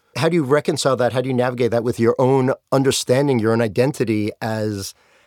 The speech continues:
as a mother, but a mother whose children aren't at home, but who are out in the world doing things?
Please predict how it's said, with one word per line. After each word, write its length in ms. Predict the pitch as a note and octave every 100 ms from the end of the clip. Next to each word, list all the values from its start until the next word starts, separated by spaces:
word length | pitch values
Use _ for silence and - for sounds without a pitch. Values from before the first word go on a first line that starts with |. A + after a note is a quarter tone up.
| _ -
as 180 | B2
a 60 | A#2
mother, 480 | A2+ D3+ B2+ D#2+ - _ _ _ _ _
but 160 | A#2 A#2
a 60 | B2+
mother 500 | A2+ A#2+ A#2 A2+ A#2+ A#2
whose 140 | A2+
children 340 | - B2 B2 A#2
aren't 300 | B2+ C3+ B2
at 100 | G2+
home, 400 | G2+ F#2+ F2 G#2
but 140 | A#2+ G2+
who 80 | G#2+
are 160 | G#2 -
out 240 | A#2 A#2 A#2
in 120 | A2
the 60 | G2+
world 340 | A#2 A2 F#2
doing 240 | A2+ A#2
things? 420 | G#2 F#2+ - -